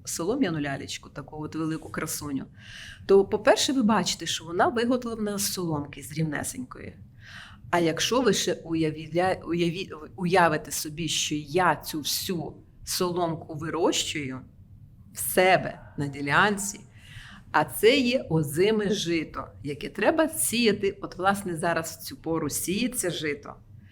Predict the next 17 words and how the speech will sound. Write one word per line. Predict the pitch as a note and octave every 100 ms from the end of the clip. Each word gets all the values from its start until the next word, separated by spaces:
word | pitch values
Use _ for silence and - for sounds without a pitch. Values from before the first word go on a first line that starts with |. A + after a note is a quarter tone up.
| - - - -
Через | - F3 F3+ F3+
зиму | E3+ G#3 G3+
на | F#3 F3
весну | F3+ F3+ - D3+
воно | D3 D#3 D#3
росте. | C#3 B2+ - - E3 F3+ D#3+ - - - - - - -
На | F3+
початку | G3 G3 A#3 A#3+ - G#3+
літа | G3+ G3+ F#3
воно | E3+ E3+ E3
починає | E3+ - E3+ D#3 D3+ C#3+ C3+ - -
цвітати. | - C#3 - E3 A#3 B3 A3 A3+ - - -
Я | E3 D#3+
його | D3+ C#3+
тоді | C#3+ D3+ C#3 C#3
зжинаю, | C3+ - - F3 A#3+ G3+ G3 F#3 F3 F3 F3 -
сушу, | - - F3 G3+ F#3+ - - E3+